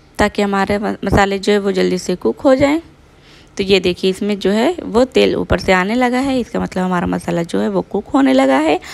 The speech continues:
और इसमें से महक बहुत अच्छी आ रही है, खुशबू। तो चलिए ये हमारे मसाले जो है वो रेडी हैं। तो अब मैं इसमें डाल दूँगी मटन कीमा।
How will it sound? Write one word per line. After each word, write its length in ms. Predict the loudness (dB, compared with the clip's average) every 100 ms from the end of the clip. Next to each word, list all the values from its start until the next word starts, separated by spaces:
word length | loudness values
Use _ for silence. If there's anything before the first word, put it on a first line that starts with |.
| -16 -16 -2
और 140 | 0 0
इसमें 240 | -4 -4
से 140 | -2
महक 260 | -2 0 -2
बहुत 260 | -2 0 0
अच्छी 320 | 0 0 0
आ 100 | 0
रही 180 | 0 0
है, 80 | -2
खुशबू। 440 | -4 -4 -4 -6 -8 _ _ _ _ _ _ _ -14 _ -20 -20 -20 _ -20 -12
तो 80 | 2
चलिए 240 | 4 4
ये 140 | 2
हमारे 300 | 0 -2 -2
मसाले 400 | -2 -4 -2 -2
जो 160 | -2 -2
है 60 | 0
वो 160 | 0
रेडी 340 | 2 2 2 2
हैं। 180 | 2 0 -8 -20 -20 -20 -20 _ -20 -20 -20 -20 _ -20 -20 _ -20 -20 -20 -20 -20 -20 -20 _ -20
तो 60 | -20 -2
अब 140 | -2
मैं 160 | 0 -2
इसमें 240 | -2 0 2
डाल 220 | 2 2
दूँगी 440 | 0 0 2 0 -2 -20 -20 -20 _ -4
मटन 320 | 0 0 -2
कीमा। 440 | -2 0 2 0